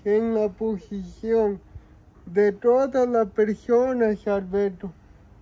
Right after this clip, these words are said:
que fueron afectadas,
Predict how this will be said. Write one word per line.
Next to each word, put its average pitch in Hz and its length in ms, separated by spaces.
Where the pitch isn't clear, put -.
que 185 180
fueron 226 640
afectadas, 214 1120